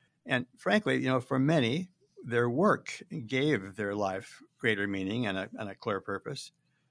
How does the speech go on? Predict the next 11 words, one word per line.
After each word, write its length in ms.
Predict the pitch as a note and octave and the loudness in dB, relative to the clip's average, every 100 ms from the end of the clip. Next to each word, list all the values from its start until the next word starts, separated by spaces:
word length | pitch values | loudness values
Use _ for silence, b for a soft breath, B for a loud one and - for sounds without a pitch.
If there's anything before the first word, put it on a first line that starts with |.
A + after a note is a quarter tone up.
| _ _ | _ _
And 140 | C#3 C3 | -10 -4
people 300 | E3 E3+ E3+ | -2 0 0
wanted 500 | D3 C#3+ C#3+ C#3 C3+ | 2 2 2 0 -2
a 80 | C#3+ | -6
career, 440 | - D3 E3 C#3+ | -6 -4 -2 -2
not 280 | G2+ A2+ B2 | -2 -2 -2
just 240 | A#2 A#2 | -6 -4
a, 360 | A#2 A2 G#2+ G2+ D#3 E4 | -4 -4 -4 -8 -14 -8
a 100 | A#2+ | -6
day 300 | G#2+ A2 A2 | -2 0 0
job. 520 | G2 G#2 A2+ F2+ F2+ | 0 0 0 -2 -6